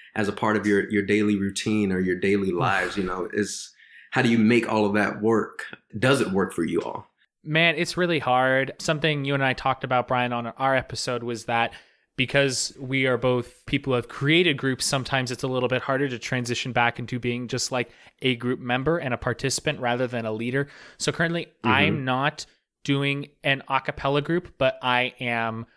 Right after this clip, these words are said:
Speaker 2: arranging for the two groups that I started. I'm talking with you about it, you know, every week,
Speaker 1: Yeah.
Speaker 2: and I'm leading choirs, uh, and having a great time doing that, and that gets me pretty close.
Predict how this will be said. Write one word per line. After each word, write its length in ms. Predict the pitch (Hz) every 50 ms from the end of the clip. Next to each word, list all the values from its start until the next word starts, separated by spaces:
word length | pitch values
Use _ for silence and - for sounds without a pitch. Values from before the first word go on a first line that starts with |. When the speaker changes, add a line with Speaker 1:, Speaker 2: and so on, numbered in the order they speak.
| _ _ _ -
Speaker 2:
arranging 680 | 135 120 113 120 117 120 131 135 - 147 143 139 143
for 640 | 143 - - - 135 127 123 123 120 120 120 120 120
the 140 | 117 120 123
two 220 | - - - 131 120
groups 300 | - 123 117 - - -
that 200 | - 117 117 - -
I 160 | 113 110 101
started. 600 | - - - - - 131 131 135 143 147 139 143 - - - - _
I'm 140 | - 123 117
talking 420 | - - 139 131 - - 131 127 120
with 240 | 117 107 - - -
you 260 | 131 131 143 147 151
about 320 | 143 131 139 135 139 143
it, 120 | 165 165 123
you 100 | 127 120
know, 140 | 120 123 - -
every 320 | - 139 131 - 135 127 123
week, 340 | 120 127 135 147 143 - - - - -
Speaker 1:
Yeah. 160 | - 95 98 98
Speaker 2:
and 240 | 135 127 127 117 - -
I'm 460 | 123 123 120 117 117 117 113 113 113 -
leading 400 | - 135 139 165 180 175 151 143
choirs, 680 | 127 - 139 131 123 120 117 117 123 139 147 - - - _ _ _ _ _ -
uh, 40 | 123
and 220 | 123 120 123 123
having 260 | 120 135 131 131 123
a 60 | 120 110
great 420 | 110 - 127 139 147 147 143 143
time 360 | - - 143 135 131 135 131 120
doing 360 | 131 131 135 131 127 127 120
that, 260 | 123 127 135 147 143
and 120 | 143 139 143
that 140 | 143 143 -
gets 200 | 147 147 - -
me 100 | 139 127
pretty 320 | - - - 139 135 127
close. 580 | - - - - - 127 127 147 180 185 -